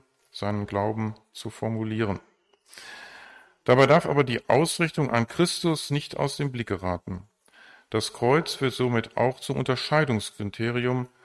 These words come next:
um wahre von falsch-, falscher Weltweisheit zu unterscheiden. Zu der anderen Frage, warum Paulus sich hier nur auf das Kreuz konzentriert und andere wichtige Glaubensinhalte wie die Auferstehung unbeachtet lässt.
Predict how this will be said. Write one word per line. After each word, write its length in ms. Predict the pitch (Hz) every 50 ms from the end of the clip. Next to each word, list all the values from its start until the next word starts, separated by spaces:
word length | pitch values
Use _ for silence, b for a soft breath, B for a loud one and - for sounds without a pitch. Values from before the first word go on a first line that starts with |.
| b b b b
um 220 | 117 110 104 98
wahre 380 | 104 104 107 123 139 135 151 143
von 240 | - - 117 117 110
falsch-, 480 | - 110 107 117 135 143 - - -
falscher 480 | - - 131 127 135 139 - 139 127 113 98 -
Weltweisheit 840 | - 107 113 127 123 - - 120 113 110 113 - - 110 107 107 107 -
zu 240 | - - - -
unterscheiden. 720 | 110 117 113 - 117 113 - - 120 117 107 92 87 92 - _ _ _ _ _ _ _ _ _ _ _ _ _ B B B B B B B B B B B B B B B B B B B
Zu 140 | B - 127
der 140 | 123 127 139
anderen 300 | 175 202 185 143 127 113
Frage, 400 | - - 120 123 127 123 135 120
warum 220 | 127 131 139 127
Paulus 360 | - 143 156 170 160 151 143
sich 140 | - 143 135
hier 160 | - - 160
nur 140 | 156 151 135
auf 120 | 131 123 -
das 280 | - 123 120 - -
Kreuz 440 | - - - 156 190 190 185 - -
konzentriert 720 | - 117 113 - - 113 110 - - 127 131 139 139 -
und 160 | 123 113 -
andere 380 | - 120 131 123 123 113 120 117
wichtige 360 | 151 - - - 117 117 113
Glaubensinhalte 880 | - 113 113 117 120 120 123 - 117 117 127 123 117 117 113 - 110 104
wie 60 | 110
die 200 | 110 107 104 -
Auferstehung 600 | 117 127 - - 117 113 - - 110 104 101 104
unbeachtet 720 | - - 165 151 123 110 - - 110 - - 131 120 -
lässt. 320 | 131 139 143 - - -